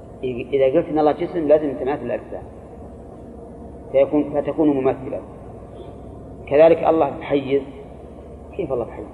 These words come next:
معناه أن، أن الأشياء تحيط به، وهذا غير صحيح.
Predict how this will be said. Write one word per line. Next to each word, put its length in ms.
معناه 220
أن، 100
أن 220
الأشياء 320
تحيط 280
به، 200
وهذا 480
غير 160
صحيح. 320